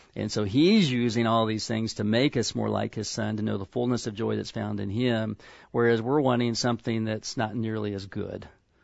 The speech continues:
right? We're wanting something that might satisfy us temporarily in the moment, but God's accomplishing something far greater. And we're not content with that at all times, and we get anxious maybe that we're not getting what we want,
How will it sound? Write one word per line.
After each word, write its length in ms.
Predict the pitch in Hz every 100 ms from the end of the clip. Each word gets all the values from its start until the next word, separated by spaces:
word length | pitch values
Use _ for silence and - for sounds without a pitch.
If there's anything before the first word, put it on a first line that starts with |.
| _ _ _
right? 220 | - 107 110
We're 120 | 139
wanting 180 | 131 117
something 260 | 131 120
that 60 | 117
might 300 | 113 110 -
satisfy 640 | - 127 123 117 131 120
us 140 | 110 -
temporarily 640 | - 135 127 117 120 117 113
in 80 | 107
the 60 |
moment, 460 | 110 120 113 107 - - - _
but 120 | -
God's 280 | 117 131 139
accomplishing 680 | 123 117 110 117 - 113 107
something 400 | - 110 110 104
far 280 | - 113 98
greater. 440 | 104 104 101 104 - _ _ _ _ _ _ - -
And 380 | 117 110 104 101 _ _ _
we're 100 | 120
not 220 | 113 113 - _ -
content 340 | - - 147
with 140 | - 113
that 180 | 110 104
at 80 |
all 140 | 104 104
times, 560 | 110 104 107 120 - - _ _
and 180 | - 117
we 80 | 107
get 120 | 110
anxious 460 | 120 - 117 - -
maybe 200 | 110 107
that 60 |
we're 80 | 107
not 140 | 107 120
getting 240 | 110 107
what 160 | 107 -
we 160 | 123
want, 340 | 113 110 110